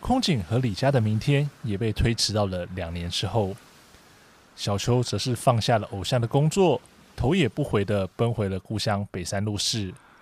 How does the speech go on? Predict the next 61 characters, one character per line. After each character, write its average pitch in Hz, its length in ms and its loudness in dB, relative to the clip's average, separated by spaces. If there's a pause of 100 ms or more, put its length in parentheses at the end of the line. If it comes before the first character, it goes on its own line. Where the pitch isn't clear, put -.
(880)
而 110 120 -4
昭 123 240 4
妍 104 340 0
从 110 220 -2
那 120 100 2
天 113 240 -2
目 123 180 0
送 113 220 0
母 98 180 -4
亲 123 320 -2
离 117 200 -2
子 110 200 -6
离 101 140 -6
去 151 220 -2
的 123 100 -2
背 180 180 0
影 110 140 -4
后， 156 300 4 (400)
就 120 160 0
再 - 200 0
也 101 140 0
没 90 100 -2
有 95 120 -2
见 - 180 -6
到 95 140 -2
面 95 200 -2
了。 85 160 -8 (1200)
但 120 200 2 (300)
也 107 100 -4
是 - 140 -4
在 113 140 0
那 113 120 0
天 113 200 0
晚 90 160 -6
上， 117 280 0 (440)
杰 104 180 -4
夏 107 320 0
与 92 220 -8
光 101 200 -2
生 101 240 -4
邂 - 220 -4
逅 92 240 -4
了。 85 140 -10 (880)
十 - 240 2
年 175 160 8
来， 156 240 6
许 - 320 -2
多 123 160 2
人 110 160 2
身 120 160 2
上 117 180 2
那 113 100 2
道 113 160 2
名 101 220 0
为 101 160 0
三 113 320 2
一 110 160 -4
一 - 20 0
的 101 140 -2
伤 127 240 2
痕， 101 320 -2